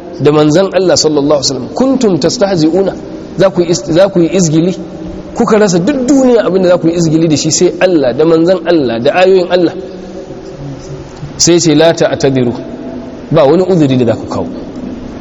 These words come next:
Kun gani shine ma'anar la ta'tadiru.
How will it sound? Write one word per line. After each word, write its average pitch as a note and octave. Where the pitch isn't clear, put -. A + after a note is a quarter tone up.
Kun D#3+
gani E3
shine G#3
ma'anar D#3+
la F3
ta'tadiru. C3+